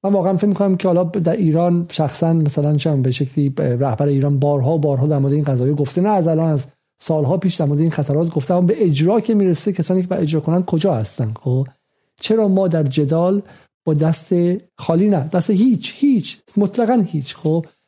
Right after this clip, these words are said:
می‌تونیم بیایم این ویدیو رو بسازیم و به شما نشون بدیم بدون هیچ گونه از این نرم افزارهای گران قیمت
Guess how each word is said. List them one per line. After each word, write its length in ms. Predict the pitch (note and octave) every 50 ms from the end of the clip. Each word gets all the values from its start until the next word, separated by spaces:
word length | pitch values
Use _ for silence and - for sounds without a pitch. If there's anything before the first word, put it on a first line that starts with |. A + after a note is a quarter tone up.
| _ _
می‌تونیم 680 | - F#3 G3+ G#3+ A3+ G#3+ - B3 A3+ A3 A3 G#3+ G#3 F#3
بیایم 240 | G3 G3+ G3+ G#3
این 140 | B3+ A#3+ G3+
ویدیو 280 | F#3 F3 D#3 D3+ E3+ E3+
رو 60 | F3
بسازیم 500 | E3+ F3+ - - D#3 C3+ B2 C3+ C3+ C#3+
و 60 | D3+
به 80 | D3 D3
شما 200 | - - F3 F3+
نشون 360 | F#3 E3 - - - G3 F#3
بدیم 440 | E3+ C#3+ B2+ C3+ C3+ C3+ C3 C3 - - _ _ _ _
بدون 220 | A#3+ G#3+ B3 C4 B3+
هیچ 280 | B3 A3 A3+ G#3 -
گونه 120 | - G#3 G#3
از 140 | F#3+ F3 F3
این 100 | F#3+ F#3
نرم 240 | F3 E3+ E3 D#3+
افزارهای 460 | D#3+ D3 - - E3 D3+ C3+ D3+ F3 E3
گران 260 | E3+ D#3 D3 D3 C#3+
قیمت 640 | C#3 D3 C#3+ C#3+ D#3+ D#3 - - E3+ E3 E3 D3+